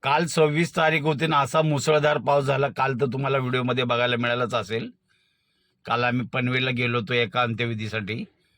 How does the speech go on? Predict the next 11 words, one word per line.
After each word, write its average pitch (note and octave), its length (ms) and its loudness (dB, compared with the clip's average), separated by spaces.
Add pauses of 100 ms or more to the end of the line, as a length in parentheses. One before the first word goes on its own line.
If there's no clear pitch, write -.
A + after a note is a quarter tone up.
(460)
पण C#3+ 160 0 (160)
आज D#3 220 2
सुद्धा G3 300 0
काही F#3+ 220 0
परिस्थिती E3+ 500 0
काही E3 200 0
वेगळी D3 320 0
नाही. C3+ 160 -2
सत्तावीस C#3+ 540 -2
तारीख C3+ 260 0
आहे. A#2+ 240 0